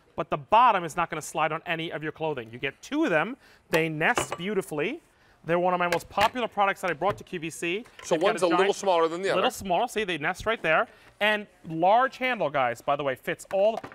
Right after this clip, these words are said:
Speaker 1: You grab it any which way on both of these, and the grid system is on both, and so are the silicone nubs.
Speaker 2: Now, it's important to know these are customer top rated, so we're super excited about that. We should also let you know these are our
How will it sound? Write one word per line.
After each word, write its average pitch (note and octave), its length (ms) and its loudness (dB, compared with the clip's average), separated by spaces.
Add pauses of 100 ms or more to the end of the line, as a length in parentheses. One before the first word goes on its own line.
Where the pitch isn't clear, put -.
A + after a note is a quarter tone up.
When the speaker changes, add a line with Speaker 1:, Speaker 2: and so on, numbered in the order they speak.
Speaker 1:
You E3 140 -8
grab F#3+ 340 4
it G#3+ 120 -6
any G#3 180 -2
which A#3+ 200 -8
way A3 140 0
on D#3 260 -4
both G3+ 300 2
of D#3+ 120 -4
these, C#3+ 260 -6
and D#3 140 -8
the D3+ 80 -6
grid D#3+ 240 -6
system C4 400 -6 (360)
is D#3+ 180 -4
on C4+ 160 2
both, A#3+ 420 2 (320)
and F#3+ 140 -4
so F3 460 2
are C#3+ 420 2 (300)
the D3+ 120 -6
silicone D3+ 480 -4
nubs. G#2+ 360 -10 (320)
Speaker 2:
Now, D3 260 2
it's D3+ 160 -4
important A3+ 380 0
to A3 40 -4
know F3 140 4
these D#3+ 220 -4
are E3 60 0
customer D#3 340 -2
top E3+ 260 0
rated, G#2+ 320 -6 (440)
so - 160 2
we're C3 120 2
super F#3 280 -2
excited D3+ 380 -2
about C3+ 240 4
that. A#2 320 0
We D3 80 0
should D#3 160 0
also G3+ 400 4
let D3+ 260 2
you B2 80 -2
know A#2 180 0
these D3+ 220 -6
are G3+ 120 0
our G3+ 80 2